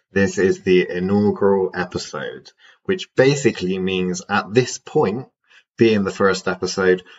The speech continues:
we have not got a clue what we're doing. So, if you're lucky enough to be checking this out from the archive, you probably might want to skip to at least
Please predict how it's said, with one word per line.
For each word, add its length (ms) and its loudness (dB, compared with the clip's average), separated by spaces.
we 140 0
have 400 -6
not 320 -2
got 180 -4
a 40 -12
clue 360 -8
what 220 -6
we're 100 -6
doing. 500 -14
So, 540 0
if 200 2
you're 200 6
lucky 400 2
enough 340 0
to 80 -12
be 160 0
checking 360 0
this 200 0
out 200 -4
from 200 -2
the 120 0
archive, 680 -6
you 140 0
probably 560 0
might 340 -2
want 180 -2
to 80 -2
skip 440 -2
to 300 0
at 120 0
least 540 -4